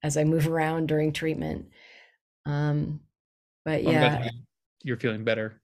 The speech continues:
Speaker 2: uh, that
Speaker 1: Yeah.
Speaker 2: things are going well. Um, yeah, it's interesting. I, you know, it's, it's always, I always ask every writer that question, like, you know, do you, is it twenty minutes a day? Is it, uh, you know, what is it? How does, how does it sort of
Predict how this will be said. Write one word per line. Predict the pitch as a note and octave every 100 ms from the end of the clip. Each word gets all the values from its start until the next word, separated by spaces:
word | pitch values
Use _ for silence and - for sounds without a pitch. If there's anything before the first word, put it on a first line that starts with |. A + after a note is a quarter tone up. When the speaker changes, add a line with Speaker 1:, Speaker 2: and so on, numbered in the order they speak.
| _
Speaker 2:
uh, | C3+ A2+ A#2
that |
Speaker 1:
Yeah. | -
Speaker 2:
things | - A2+
are |
going | A2+ _ A3 A#2+ B2+
well. | A#2+ A2+ G#2+ _ _ _ _ _ _ -
Um, | A#2+ A#2 A#2 A2+ A2+ _ _ _ - -
yeah, | G3
it's | -
interesting. | F3 D#3+ C3 A2+
I, | A#2+ A#2
you | A#2+
know, | G#2+ G#2 _ _
it's, | C3+ B2+ - - -
it's | A2+
always, | C3 B2 G#2
I | B2
always | B2+ A#2
ask | A2 A2 -
every | A#2
writer | G#2+ G#2+ G#2+
that | G#2+ G#2
question, | G#2+ A2
like, | G#2+ G#2+ A2+
you |
know, | G#2+ A2 G#2+
do | A2
you, | G#2+ B2
is | B2 C3 A2+
it |
twenty | G2+ B2 A2+
minutes | A2 B2
a |
day? | C#3+ F#3+ E3
Is | B2
it, | A2 -
uh, | G#2+ G#2+ A2+
you | C3+
know, | A2
what | A2 A#2
is | G#2+
it? | A#2 C3
How | - A#2+
does, | A2+ G#2+ B2+
how | A#2+
does | A2+
it | G#2+
sort | A2+
of | G#2+